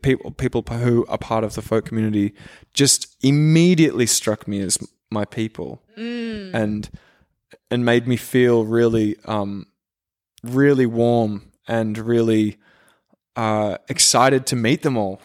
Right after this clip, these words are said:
Speaker 1: because there are so many, um, people who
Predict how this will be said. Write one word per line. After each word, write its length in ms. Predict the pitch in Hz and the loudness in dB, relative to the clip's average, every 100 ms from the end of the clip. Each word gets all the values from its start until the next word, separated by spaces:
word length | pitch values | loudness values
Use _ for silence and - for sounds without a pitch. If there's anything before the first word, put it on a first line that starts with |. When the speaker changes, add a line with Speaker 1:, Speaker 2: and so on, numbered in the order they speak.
| - | -12
Speaker 1:
because 540 | 139 135 127 - - - - - _ | -2 0 0 -2 -8 -12 -20 -20 _
there 220 | 131 131 | 2 4
are 140 | 127 120 | 4 4
so 320 | - 139 139 | 0 0 0
many, 380 | 143 131 123 - - _ | 0 0 -2 -6 -12 _
um, 280 | 113 110 107 | -2 -2 -4
people 340 | - 131 131 | -4 -4 -2
who 420 | 120 123 120 117 | -2 -2 -2 -4